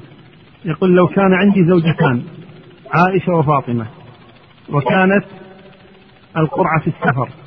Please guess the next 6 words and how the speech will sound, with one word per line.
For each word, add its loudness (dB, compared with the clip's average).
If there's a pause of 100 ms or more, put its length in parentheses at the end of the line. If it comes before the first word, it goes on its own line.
(920)
الأولى، 0 (720)
وعائشة 0 (360)
والسفر -2
الثاني -2
لفاطمة. -4 (1900)
السؤال: -2